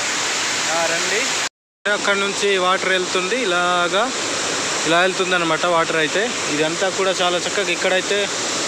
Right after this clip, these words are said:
ఆ, లోతు ఉన్నట్టుంది. ఇక్కడ అక్కడంతా కూడా లోతే ఉన్నట్టుంది. ఇదిగోండి, ఇలా కూడా చిన్న, ఆ, కాలువలాగా ఇలాగ వస్తుంది. చాలా అద్భుతంగా ఉంది ఇదైతే.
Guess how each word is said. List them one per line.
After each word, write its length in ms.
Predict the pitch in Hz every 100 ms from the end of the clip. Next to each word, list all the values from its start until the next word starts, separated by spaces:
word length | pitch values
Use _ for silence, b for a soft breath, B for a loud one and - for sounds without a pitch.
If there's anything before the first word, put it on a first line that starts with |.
| - -
ఆ, 80 | 165 165 165 165 165 165 165
లోతు 280 | 170 180 185
ఉన్నట్టుంది. 460 | 185 185 175 165
ఇక్కడ 200 | 160 170 180 233 - - 139
అక్కడంతా 500 | 147 147 147 180 226
కూడా 200 | 214 214
లోతే 300 | 208 185 190
ఉన్నట్టుంది. 540 | 202 185 185 175 160 170 240 - - - - -
ఇదిగోండి, 300 | 160 185 180
ఇలా 180 | 170 202
కూడా 460 | 202 190 190 185 180 180
చిన్న, 180 | 180 180 170 160 139 - - - - - - 156
ఆ, 80 | 156 151 151 147 147 139
కాలువలాగా 500 | 160 175 190 185 180
ఇలాగ 220 | 175 170 165
వస్తుంది. 580 | 170 - 185 175 190 254 - - - - - - - - -
చాలా 160 | 175 175
అద్భుతంగా 480 | 175 240 254 240
ఉంది 260 | 233 202 180
ఇదైతే. 400 | 160 160 - 151